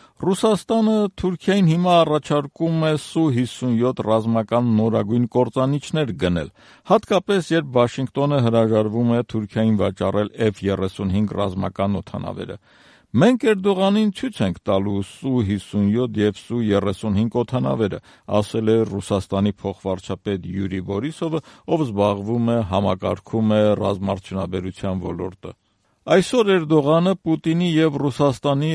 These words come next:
արդյունաբերության և առևտրի նախարար Դենիս Մանտուրովի հետ ուսումնասիրել է Սու հիսուն յոթ օդանավը։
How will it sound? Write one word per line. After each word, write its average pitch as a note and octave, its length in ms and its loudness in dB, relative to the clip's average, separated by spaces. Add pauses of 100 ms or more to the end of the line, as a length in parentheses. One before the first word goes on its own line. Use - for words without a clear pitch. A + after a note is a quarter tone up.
(140)
արդյունաբերության D#3 920 -2
և B2 240 0
առևտրի C#3 560 0
նախարար G#2+ 640 2
Դենիս A2 480 2
Մանտուրովի G2+ 800 0
հետ A#2+ 480 2
ուսումնասիրել A2+ 960 2
է A2+ 100 6 (140)
Սու B2+ 400 -2
հիսուն G#2 500 0 (140)
յոթ G2+ 400 2
օդանավը։ G#2+ 580 2